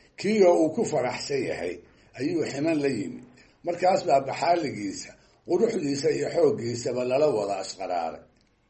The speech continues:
Fardoolaydii ay dagaan wadaagta iyo xigtadaba ahaayeen, kolkii ay weydiiyeen siduu ku helayna, tix geeraara ayuu ugu jawaabay, isaga oo ugu sheegaya hantidii badnayd ee kii lahaa looga soo gatay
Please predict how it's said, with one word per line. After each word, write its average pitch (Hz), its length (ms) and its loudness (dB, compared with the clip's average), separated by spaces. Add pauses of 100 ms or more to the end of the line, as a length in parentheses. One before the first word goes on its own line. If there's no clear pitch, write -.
(220)
Fardoolaydii 170 880 4
ay 139 220 4 (120)
dagaan 143 420 2
wadaagta 160 460 2
iyo 143 240 -4
xigtadaba 160 600 2
ahaayeen, 113 640 2 (580)
kolkii 196 440 0
ay 143 200 2
weydiiyeen 139 840 -2
siduu 151 340 -4
ku - 200 -2
helayna, 120 440 0 (640)
tix 160 220 0
geeraara 135 580 4
ayuu 127 280 -4
ugu 139 180 -4
jawaabay, 90 520 -4 (520)
isaga 151 320 0
oo 139 220 4
ugu 151 220 -4
sheegaya 135 680 0 (400)
hantidii 165 460 0
badnayd 120 520 0
ee 123 180 0
kii 165 260 0
lahaa 120 280 4
looga 127 340 2
soo 104 220 0
gatay 90 440 -6